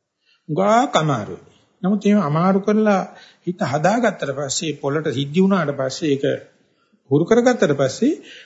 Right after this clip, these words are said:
පග්ගහිත විරිය කියලා කියන්නේ ඒ ගත්ත දේ බිම දාන්න නැතුව ගෙනියන වීරිය.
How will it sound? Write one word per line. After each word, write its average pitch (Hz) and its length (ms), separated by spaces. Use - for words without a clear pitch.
පග්ගහිත 214 540
විරිය 180 320
කියලා 165 280
කියන්නේ 214 320
ඒ 185 140
ගත්ත - 400
දේ 143 360
බිම 175 280
දාන්න 190 300
නැතුව 185 300
ගෙනියන 175 340
වීරිය. 107 380